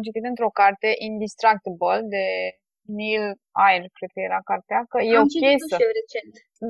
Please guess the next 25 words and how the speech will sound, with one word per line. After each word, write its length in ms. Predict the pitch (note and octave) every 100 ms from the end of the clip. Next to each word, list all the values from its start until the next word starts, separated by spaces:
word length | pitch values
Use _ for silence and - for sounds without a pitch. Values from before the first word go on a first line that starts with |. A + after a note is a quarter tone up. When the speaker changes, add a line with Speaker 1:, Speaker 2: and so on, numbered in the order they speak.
| A3 -
Speaker 1:
să-ți, 340 | G#3+ G3+ - G#3 G3+
uh, 260 | G3+ G3+ G3+ _
mie 120 | F4+ F#4+
mi-a 140 | F4+ F4+
plăcut, 220 | - G#3+ A3
adică 180 | A3+ B3 B3
m-a 120 | B3
ajutat 320 | B3+ B3+ G3+ - F#3+
în 80 | F#3+ F#3+
momentul, 480 | F#3+ F#3+ _ F3+ F3+ F#3 C4 C#4
are 120 | C#4 D4
o 20 | C#4+
singură 240 | D#4 C#4+ C#4
idee 260 | A#3+ A3+ G3+
principală, 440 | F#3+ G3+ - G#3
am 120 | G3 F#3+
reținut, 380 | - G3+ A3+ A#3+ _ - _ _ -
nu 60 | C#4
e 120 | D#4+
nicio 160 | D4+ D4
problemă 200 | D4+ D4
să 60 | C#4
stai 160 | A#3+ A3
pe 120 | A3
social 220 | G#3+ A3